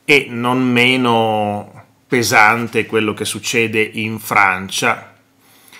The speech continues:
dove Macron da solo, ehm, s-, sta pensando, dicono, a un possibile addio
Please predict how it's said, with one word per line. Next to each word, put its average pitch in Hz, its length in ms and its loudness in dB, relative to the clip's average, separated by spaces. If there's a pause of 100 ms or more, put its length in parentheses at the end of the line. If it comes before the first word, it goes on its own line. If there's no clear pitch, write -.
(200)
dove 127 360 4
Macron 135 800 0
da 131 160 0
solo, 117 1300 2 (480)
ehm, 107 880 -2 (480)
s-, - 360 -8
sta 131 260 0
pensando, 123 880 2
dicono, 113 540 -2
a 117 140 2
un 113 200 -4
possibile 117 680 0
addio 101 920 -2